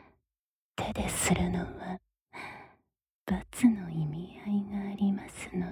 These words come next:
で。本来なら、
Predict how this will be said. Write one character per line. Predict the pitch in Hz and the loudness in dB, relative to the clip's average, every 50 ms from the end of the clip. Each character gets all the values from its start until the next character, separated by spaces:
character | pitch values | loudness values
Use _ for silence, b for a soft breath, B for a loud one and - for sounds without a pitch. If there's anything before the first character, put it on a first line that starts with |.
| - | -8
で。 | - - - - - - - _ _ _ _ _ _ _ _ _ _ _ B B B B B B B B B B B _ _ _ _ _ _ - B B B B B B B B B B B B B B B B B B B B B B B B B B B B B B B B B B B B _ | -12 -16 -18 -18 -18 -20 -20 _ _ _ _ _ _ _ _ _ _ _ B B B B B B B B B B B _ _ _ _ _ _ -20 B B B B B B B B B B B B B B B B B B B B B B B B B B B B B B B B B B B B _
本 | - - 208 208 214 202 196 | 4 8 8 10 10 10 10
来 | 190 185 175 170 | 10 8 8 6
な | 165 160 156 | 4 4 4
ら、 | 151 151 151 156 | 2 0 -2 -6